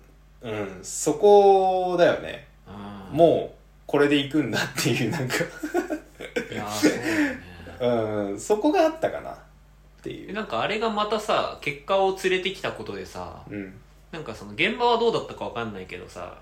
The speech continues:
Speaker 2: 見る側がだいぶ引きずられた感じ
Speaker 1: あるあるある。
Speaker 2: はあって、
Speaker 1: ある。
Speaker 2: その二十年、二十一年とか
Speaker 1: うん。
Speaker 2: なのかな。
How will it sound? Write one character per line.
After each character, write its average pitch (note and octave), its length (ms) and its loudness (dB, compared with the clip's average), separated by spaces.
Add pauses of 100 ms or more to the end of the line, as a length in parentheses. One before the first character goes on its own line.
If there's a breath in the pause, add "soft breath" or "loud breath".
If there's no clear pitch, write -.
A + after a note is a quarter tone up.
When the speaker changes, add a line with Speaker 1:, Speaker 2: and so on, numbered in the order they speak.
Speaker 2:
見 C#3 160 -6
る B3 120 -2
側 B3 240 4
が A3+ 140 4
だ G3+ 160 4
い G#3 60 -2
ぶ G#3+ 60 -4
引 - 100 -6
き - 160 -6
ず F#3 120 -4
ら F#3+ 100 2
れ F#3 100 -2
た F#3 120 -4
感 E3+ 360 -6 (220)
じ D3+ 360 -10
Speaker 1:
あ A#2+ 140 4
る G#2+ 140 4
あ G2+ 100 6
る G2 120 0
あ F#2 80 -4
る。 - 140 -10
Speaker 2:
は C#3 220 2
あ C3+ 40 4
っ - 200 -10
て、 F#2 340 -12 (840)
Speaker 1:
あ G2+ 120 -2
る。 E2 220 -10
Speaker 2:
そ A2+ 100 -14
の G#2 100 -14
二 A#2 180 -8
十 A#2+ 220 -6
年、 G#2 160 -8
二 G#2+ 100 -12
十 F#2+ 120 -14
一 F#2 160 -16
年 F#2 260 -16
と - 80 -18
か - 240 -14 (120)
Speaker 1:
う A2 60 -12
ん。 G2+ 280 -8
Speaker 2:
な A2 100 -14
の F#2 80 -18
か - 100 -18
な。 C#3+ 180 -16